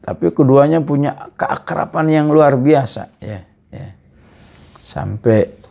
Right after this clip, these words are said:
kata Aisyah radhiyallahu anha, ya, "Wadittu anni fi mislakhiha," katanya, ya. Andaikan aku dengan Saudah itu bisa menyatu, ya, di dalam,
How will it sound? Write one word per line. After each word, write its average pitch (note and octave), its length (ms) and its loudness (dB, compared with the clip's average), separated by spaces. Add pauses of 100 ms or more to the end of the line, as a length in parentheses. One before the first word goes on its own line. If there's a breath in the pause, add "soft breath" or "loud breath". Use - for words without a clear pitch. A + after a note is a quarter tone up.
(160)
kata - 400 -4
Aisyah A#2 560 2
radhiyallahu G2+ 720 -2 (100)
anha, A#2 720 0
ya, F#2+ 320 -12 (160)
"Wadittu B2 1000 0 (160)
anni D#3 680 0 (220 soft breath)
fi D3+ 320 4
mislakhiha," C#3+ 1300 4
katanya, E2+ 400 -14 (120)
ya. F2 240 -16 (880 soft breath)
Andaikan G#2+ 560 2
aku B2 400 -2
dengan A2 400 -2
Saudah A2 480 0
itu G#2+ 400 -2
bisa A2+ 640 0 (560 soft breath)
menyatu, C3+ 720 2 (240)
ya, G2 560 -12
di G#2 240 -10
dalam, G2+ 560 2